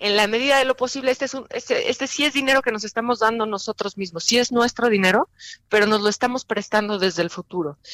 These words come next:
Y lo mejor que podemos hacernos es devolvernos, es cuidarnos. Si nuestra, si nuestro yo del futuro, nuestro yo viejito, nuestro yo adulto mayor nos está dando estos recursos, nosotros debemos,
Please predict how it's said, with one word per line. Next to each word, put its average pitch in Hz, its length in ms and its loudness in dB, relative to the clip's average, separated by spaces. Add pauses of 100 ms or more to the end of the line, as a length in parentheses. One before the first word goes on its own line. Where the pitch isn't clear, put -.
(220)
Y 202 120 -2
lo 208 100 4
mejor 214 320 2
que 262 120 0
podemos 226 280 0
hacernos 202 520 -2
es 214 160 -4
devolvernos, 185 800 2 (520)
es - 240 0 (140)
cuidarnos. 214 640 2
Si - 200 -10
nuestra, 196 520 2
si - 200 -10
nuestro 196 420 -2
yo 220 520 2 (460)
del 196 280 0
futuro, 208 420 -2
nuestro 190 300 -4
yo 190 180 -2
viejito, 208 640 -2
nuestro 175 300 -4
yo 190 240 0 (160)
adulto 190 400 0
mayor 202 320 0
nos 175 180 -4
está 208 380 2 (420)
dando 214 540 2
estos 196 260 -8
recursos, 202 460 -6
nosotros 208 400 -2
debemos, 190 680 2